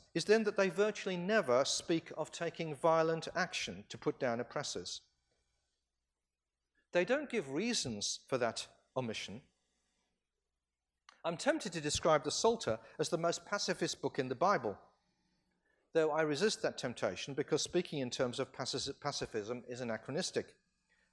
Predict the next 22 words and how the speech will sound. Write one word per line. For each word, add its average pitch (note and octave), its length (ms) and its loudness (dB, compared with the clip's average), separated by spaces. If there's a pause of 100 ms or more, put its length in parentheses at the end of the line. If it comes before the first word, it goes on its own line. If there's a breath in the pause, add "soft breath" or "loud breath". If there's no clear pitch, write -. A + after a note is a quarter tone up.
(100)
Pacifism, A#2 640 -2 (300 soft breath)
in B2 100 -4
our D3 140 -2
context, - 680 -6
implies C3+ 400 2
a C3 60 -4
framework A#2+ 480 0
of B2 80 -8
thinking G#2+ 420 -6 (240 soft breath)
that B2+ 120 -10
doesn't C3+ 240 -6
appear A#2+ 300 -4
in A#2 120 -6
either C3+ 220 -2
testament. - 500 -8 (2250)
Two A#3+ 240 2
other F#3+ 180 6
considerations A#2+ 1000 0
underlie A#2 500 -2
the G2+ 100 -8
Psalm's A2 400 -4
stance. - 520 -8